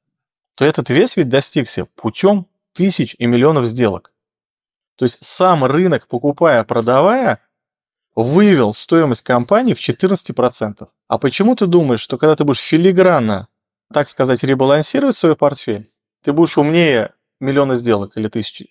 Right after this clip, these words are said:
тысячи сделок? Почему ты думаешь, что у тебя получится это лучше, чем рынок сам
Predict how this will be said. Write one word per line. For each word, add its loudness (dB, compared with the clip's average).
тысячи -10
сделок? -8
Почему -6
ты -2
думаешь, 0
что -6
у -4
тебя -2
получится -4
это -2
лучше, 0
чем 0
рынок 0
сам -2